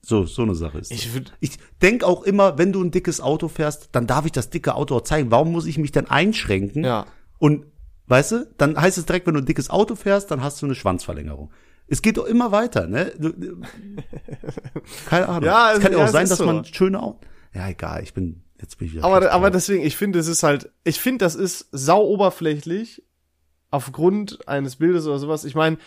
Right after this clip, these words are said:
Speaker 2: Tinder und so ist eh oberflächlich, obviously.
Speaker 1: Oh, Tinder ist
Speaker 2: Aber
Speaker 1: ganz schlimm.
Speaker 2: wegen so eines Bildes so irgendwie zu urteilen oder so, ich meine, sie hat wenigstens gefragt, aber schon die Frage, du hast sie zumindest so formuliert, als ob das so eher in die Richtung
Speaker 1: Ja,
Speaker 2: geht, dass sie
Speaker 1: die,
Speaker 2: das
Speaker 1: die
Speaker 2: glaubt.
Speaker 1: war,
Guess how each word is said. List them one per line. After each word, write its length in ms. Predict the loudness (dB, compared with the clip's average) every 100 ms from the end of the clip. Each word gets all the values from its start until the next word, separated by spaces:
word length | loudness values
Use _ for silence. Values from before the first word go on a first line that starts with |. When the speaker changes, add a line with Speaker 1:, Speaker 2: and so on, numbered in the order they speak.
| -8
Speaker 2:
Tinder 280 | -2 4 4
und 60 |
so 80 | 4
ist 160 | 0 0
eh 120 | 0
oberflächlich, 720 | 2 0 -2 -4 -6 -10 -12 _
obviously. 800 | -2 -2 0 -2 -2 -6 -8 -10 _ _ _ _ -18
Speaker 1:
Oh, 60 | -12
Tinder 260 | -8 -8 -2
ist 60 |
Speaker 2:
Aber 360 | 2 4 4 4
Speaker 1:
ganz 140 | 0
schlimm. 40 | -2
Speaker 2:
wegen 140 | 0 0
so 180 | 2 2
eines 260 | 2 0
Bildes 420 | 2 2 2 -2 0
so 160 | 0
irgendwie 240 | 0 -2 -2
zu 200 | -4 -2
urteilen 500 | -2 -2 0 -2 -2
oder 120 | -4
so, 220 | -4 -4
ich 100 | -4
meine, 140 | 0 2
sie 100 | 2
hat 120 | 2
wenigstens 400 | 2 2 0 -2
gefragt, 540 | -4 0 2 2 0 -4
aber 160 | -4
schon 180 | -2 -2
die 80 | -4
Frage, 540 | -2 2 4 4 -2 -6 -16 -2
du 80 |
hast 100 | -2
sie 100 | -2
zumindest 380 | -4 0 0 0
so 80 | 0
formuliert, 480 | 2 2 4 2 0
als 140 | 0
ob 120 | -2 -4
das 140 | -4
so 80 | -2
eher 200 | 0 0
in 80 | 0
die 80 |
Richtung 300 | -4 -2 -2
Speaker 1:
Ja, 60 | 0
Speaker 2:
geht, 100 | 0
dass 140 | 0 -2
sie 80 | -2
Speaker 1:
die, 60 |
Speaker 2:
das 120 | -2
Speaker 1:
die 60 | -2
Speaker 2:
glaubt. 300 | -4 -4 -2
Speaker 1:
war, 320 | -2 -4 -8